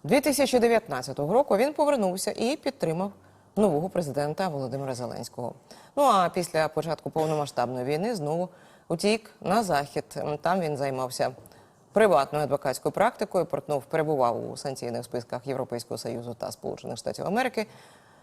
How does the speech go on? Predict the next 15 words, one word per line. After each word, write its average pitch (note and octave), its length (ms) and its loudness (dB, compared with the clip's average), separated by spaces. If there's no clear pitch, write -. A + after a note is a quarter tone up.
за G3+ 120 6
порушення G3+ 440 2
прав F#3+ 220 4
людини F#3+ 460 4
і F#3+ 40 2
масштабну D#3+ 680 0
коруць-, D#3+ 520 0
корупцію. D#3+ 600 0
Він F#3 220 0
неодноразово A3 720 4
позивався E3 580 2
проти C3+ 260 -4
українських C3 460 -4
журналістів-розслідувачів C#3 1200 -2
і A#3 240 2